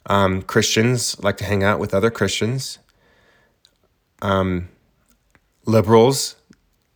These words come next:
I guess liberals, I don't know what that means. Liberals, like, liberal people, like, maybe more progressive people like to hang out with more progressive people. Like, a liberal person, like, a, a,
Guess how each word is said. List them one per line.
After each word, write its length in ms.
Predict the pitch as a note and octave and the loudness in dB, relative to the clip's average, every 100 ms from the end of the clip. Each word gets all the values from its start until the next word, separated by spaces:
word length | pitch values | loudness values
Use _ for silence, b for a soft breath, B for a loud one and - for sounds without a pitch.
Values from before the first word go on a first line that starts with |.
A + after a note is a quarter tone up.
| - _ - | -20 _ -8
I 40 | |
guess 240 | A2+ A#2 G2+ | -8 -6 0
liberals, 540 | G#2+ A2+ A#2+ A2+ A2 | 2 4 4 2 0
I 60 | G#2+ | -2
don't 80 | |
know 60 | G#2+ | -2
what 100 | G2+ | -4
that 340 | G2 E2+ _ | -6 -8 _
means. 380 | G2+ F#2+ G2 G2 | -8 -6 -6 -6
Liberals, 520 | A2+ B2 B2+ C3 B2+ | 2 2 4 4 4
like, 120 | G#2+ G#2 | 2 4
liberal 300 | B2 C#3+ C3 | 6 6 6
people, 340 | C3+ C3 C#3+ | 2 0 2
like, 200 | A#2 G2 | 2 0
maybe 220 | G#2 A#2 | -2 0
more 120 | A#2+ A#2 | 2 2
progressive 800 | - A2 A2+ A2+ - A#2+ - _ | 0 0 2 2 2 -2 -6 _
people 420 | C3+ B2 C3 C#3 B B B B B | -6 0 0 0 B B B B B
like 140 | A#2 - | 0 0
to 80 | A2+ | 0
hang 180 | A#2+ | 4
out 200 | A#2 A#2+ | 6 6
with 180 | A2+ A2 | 4 0
more 140 | A2+ A2+ | 2 2
progressive 560 | C3 G#2+ G#2 G#2+ A#2+ | 2 2 2 0 -2
people. 400 | A#2 A2 B2+ C3+ - _ _ _ _ _ _ | -4 -2 -2 -4 -12 _ _ _ _ _ _
Like, 120 | A2+ | 2
a 60 | A#2 | 6
liberal 280 | A#2+ B2+ B2+ | 4 6 4
person, 420 | - A#2+ - A#2+ | 4 2 2 0
like, 120 | G#2 | 0
a, 100 | G2 F#2+ - - | 0 -4 -12 -6
a, 140 | - | 2